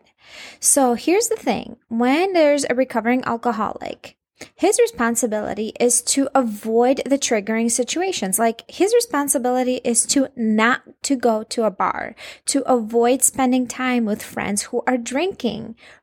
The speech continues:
right? Because it is triggering and it's so much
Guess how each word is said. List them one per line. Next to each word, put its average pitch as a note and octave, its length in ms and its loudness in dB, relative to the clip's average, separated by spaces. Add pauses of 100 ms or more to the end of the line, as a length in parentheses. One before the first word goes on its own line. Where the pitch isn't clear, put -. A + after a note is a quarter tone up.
right? A3+ 380 0
Because C#4 500 -2 (100)
it A3 180 0
is C4+ 200 2
triggering D4 920 0 (640)
and B3 360 2
it's A#3+ 220 0
so B3 140 2
much C4 240 0